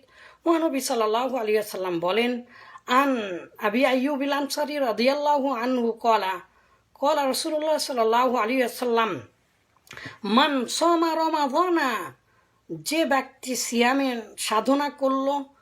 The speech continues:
সিয়ামের রোজা, সিয়ামের যে মাস, রমাজান মাসের সিয়াম সাধনা করল, সে ব্যক্তি সুম্মা আতবাআহু, অতঃপর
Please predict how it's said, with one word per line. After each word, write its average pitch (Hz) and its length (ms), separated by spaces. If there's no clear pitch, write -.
সিয়ামের 262 800
রোজা, 240 600
সিয়ামের 269 720
যে 190 200
মাস, 262 600
রমাজান 254 580
মাসের 214 600
সিয়াম 285 500
সাধনা 202 520
করল, 233 420
সে - 340
ব্যক্তি 214 520
সুম্মা 320 400
আতবাআহু, 233 800
অতঃপর 254 520